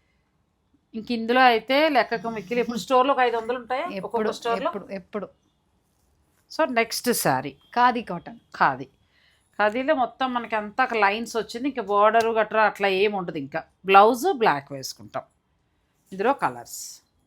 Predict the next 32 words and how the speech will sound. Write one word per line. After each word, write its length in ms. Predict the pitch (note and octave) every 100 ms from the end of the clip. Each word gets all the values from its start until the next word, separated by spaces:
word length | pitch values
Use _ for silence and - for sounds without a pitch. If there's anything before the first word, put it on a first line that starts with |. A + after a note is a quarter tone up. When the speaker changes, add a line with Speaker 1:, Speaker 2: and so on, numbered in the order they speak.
| _ _ -
Speaker 2:
ఎయిట్ 220 | A#3 B3
ఫిఫ్టీ 320 | - A3 -
ప్రైస్. 680 | E4 - F#3 E3+ - - -
Speaker 1:
మ్మ్. 300 | F3+ D3+ C#3+ - _ _ _ _ _ _ _ _ _ _
ఇది 120 | G#3
కూడా 140 | F#3 D#3+
బాగుంది. 200 | D3+ F3
ఎయిట్? 200 | G#3 E4 E4+ _
Speaker 2:
ఎయిట్ 240 | A#3 D4 D#4
ఫిఫ్టీ. 400 | B3+ - G#3+ - -
Speaker 1:
ఎయిట్ 240 | F#3+ F#3+ -
ఫిఫ్టీ. 300 | E3 - E3+
ఎంత 220 | D#3+ D#3+
బాగుందో 380 | E3 E3 E3+ E3
చూడు 260 | - D3
అసలు. 240 | C#3+ F#3 G#3+
ఖాదీలో 520 | - F#3 F#3 G#3 A3+
ఎయిట్ 280 | F#3 F3+ -
ఫిఫ్టీ 340 | D3+ - C#3+
అండి. 320 | C3 C#3+ D#4+ - _ _ _ -
చాలా 100 | E3
మెత్తటి 460 | F3+ F3+ - A#3+ B3+
క్లాత్. 400 | G#3+ G3+ G3+ E4
ఇంకా 480 | C#4 C4+ C#4 E4+
ఉంటాయి 280 | E4 D#4 D4+
ఇందులో 200 | B3+ C4+
డిజైన్స్, 520 | A3+ F#3 G3+ D#3+ -
మనం 240 | F#3 G#3 F#3
ఒక 160 | F3
డిజైన్ 360 | A3+ A3+ A3 G#3+
మాత్రమే 480 | F3+ D#3+ - F3 C4
చూపిస్తున్నాం. 500 | F3 A#2+ - - C3+